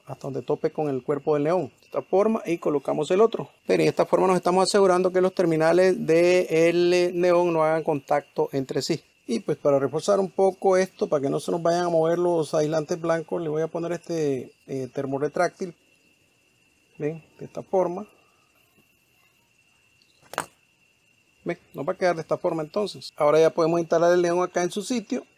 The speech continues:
Y pues yo voy a ponerle un poco de pegamento este instantáneo para que se, para que ya no se mueva. Ya que lo ento-, lo tenemos entonces ya listo, ya está adherido con pegamento,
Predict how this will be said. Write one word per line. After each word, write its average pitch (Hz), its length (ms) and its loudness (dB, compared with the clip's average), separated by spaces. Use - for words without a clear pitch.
Y 208 340 -4
pues 139 360 -4
yo 170 440 2
voy 165 260 0
a 175 160 2
ponerle 165 420 -2
un 165 100 -6
poco 160 560 -4
de 147 120 -10
pegamento 180 560 -2
este 190 220 -4
instantáneo 180 540 -2
para 143 160 -2
que 127 80 -6
se, 131 320 -8
para 131 180 -10
que 143 60 -4
ya 165 80 -2
no 175 80 -2
se 165 100 -8
mueva. 156 340 0
Ya 202 140 -6
que 214 100 0
lo 190 100 2
ento-, 208 280 -2
lo 175 180 -4
tenemos 202 240 0
entonces 196 320 -2
ya 196 100 2
listo, 233 300 -2
ya 175 140 2
está 180 220 0
adherido 170 380 2
con 151 140 -6
pegamento, 214 640 -2